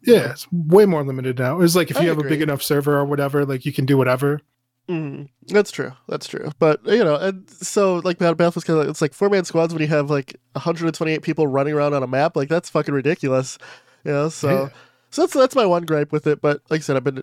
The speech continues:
Speaker 2: I've been really enjoying Battlefield, and it's, it's definitely scratched the shooter itch. And I, I've had some really great moments that,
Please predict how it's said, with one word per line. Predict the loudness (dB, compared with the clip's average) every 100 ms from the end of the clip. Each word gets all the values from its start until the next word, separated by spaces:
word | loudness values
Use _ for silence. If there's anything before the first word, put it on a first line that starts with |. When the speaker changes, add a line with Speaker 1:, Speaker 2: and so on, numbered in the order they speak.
| -6
Speaker 2:
I've |
been | -2 0
really | 2 0
enjoying | -2 -4
Battlefield, | -4 -4 -4 -6 -4 -6
and | -6
it's, | -8 -12 -12
it's | -12 -16 _ -8
definitely | -6 -4 -6
scratched | -4 -6 -4
the | -8
shooter | -8 -4 -4
itch. | -6 -8
And | -6 -4
I, | -6 -6
I've | -6
had | -4 -4 -6
some | -8 -10 -8 -6
really | -4 -4 -8 _ -20 _ _ _ _ -6
great | 0 0 0
moments | -4 -4 -4 -4
that, | -2 0 -2